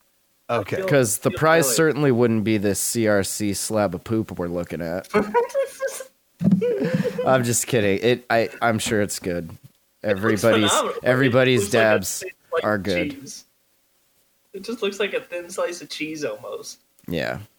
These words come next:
Speaker 3: This is what happens, and, like, to be perfectly honest, this is what happens when you first change out your C R C filter media and you're on that fresh clay. The first run you do through it takes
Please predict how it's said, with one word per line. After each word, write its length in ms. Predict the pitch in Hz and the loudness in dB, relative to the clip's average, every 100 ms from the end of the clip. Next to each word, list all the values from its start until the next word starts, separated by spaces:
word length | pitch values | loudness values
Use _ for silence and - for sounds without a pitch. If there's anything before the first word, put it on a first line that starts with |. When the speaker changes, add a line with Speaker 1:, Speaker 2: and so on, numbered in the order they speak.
| _ _ _ - - - | _ _ _ -20 -20 -4
Speaker 3:
This 240 | 135 143 175 | 0 2 2
is 140 | 156 | 2
what 180 | 175 113 | 4 4
happens, 760 | 123 117 131 117 107 - - - | 4 2 2 2 0 -4 -6 -2
and, 380 | 110 90 90 123 | 0 0 -6 0
like, 300 | 117 87 - | 0 0 -4
to 120 | 113 | -4
be 140 | 104 | -2
perfectly 480 | 98 110 104 92 95 | 0 0 -2 -2 0
honest, 360 | 87 85 85 - | 0 0 -4 -4
this 240 | 95 - | -4 -4
is 140 | 90 - | -6 0
what 160 | 92 | 0
happens 580 | 95 95 - 92 90 - | 2 0 0 -2 -4 -4
when 300 | 107 98 95 | -2 -2 -2
you 140 | 92 | -2
first 380 | 92 - 95 - | -4 -2 0 -2
change 360 | - 110 95 90 | -4 -2 -2 -4
out 320 | 87 98 101 - | 0 0 -2 -4
your 400 | 104 101 101 104 | -2 2 2 0
C 240 | - 107 | -4 0
R 140 | 98 92 | 0 0
C 200 | - 92 | -2 -6
filter 380 | - 85 - 110 | -4 -6 -4 -2
media 480 | 113 117 123 120 | 0 0 2 2
and 100 | 113 | 2
you're 140 | 92 92 | 0 -2
on 140 | 90 | -2
that 180 | 87 - | -4 -8
fresh 400 | - 92 90 - | -6 -4 -2 -4
clay. 460 | - 95 101 123 131 - - - | -6 -2 0 0 -4 -14 -20 -12
The 120 | 110 | -8
first 400 | - 117 95 - | -2 0 0 0
run 200 | 110 101 | 0 0
you 100 | 95 | 0
do 240 | 82 104 95 | 0 0 0
through 340 | - 95 87 | -4 -4 -2
it 180 | 80 - _ | -4 -8 _
takes 380 | - 98 82 - | -4 -2 -2 -6